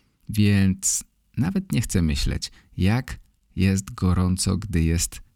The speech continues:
czterdzieści pięć stopni. Posłuchajmy zatem Roberta.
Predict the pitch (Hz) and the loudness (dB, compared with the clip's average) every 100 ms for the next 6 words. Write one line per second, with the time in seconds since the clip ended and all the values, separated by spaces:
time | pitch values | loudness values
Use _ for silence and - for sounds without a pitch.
0 | - - - 101 95 95 104 113 - 110 | -4 -2 2 2 2 2 0 0 -2 -2
1 | - 85 80 92 - - 82 - 95 85 | -2 -2 0 2 0 0 -2 -4 -8 -10
2 | - _ _ _ _ _ - - 92 - | -12 _ _ _ _ _ -4 -2 -2 0
3 | 92 85 82 85 85 85 87 82 92 73 | 2 2 0 0 0 2 2 2 0 0
4 | - - | -4 -10